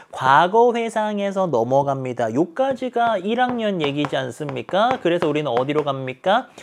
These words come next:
B번으로 넘어갑니다. 일 학년에서 이제 그 다음 학년 이야기를 하고 있습니다.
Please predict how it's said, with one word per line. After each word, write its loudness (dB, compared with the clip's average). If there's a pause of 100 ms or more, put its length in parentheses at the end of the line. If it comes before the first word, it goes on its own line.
(180)
B번으로 4
넘어갑니다. 0
일 2
학년에서 0
이제 -4
그 -4
다음 -8
학년 -8
이야기를 -8
하고 -6
있습니다. -12